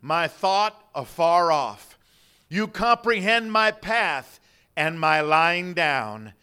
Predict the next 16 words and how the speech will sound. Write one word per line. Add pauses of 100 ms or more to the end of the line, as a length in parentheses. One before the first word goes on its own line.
(260)
and
are
acquainted
with (180)
all
my
ways. (340)
For
there
is
not
a
word
on
my
tongue,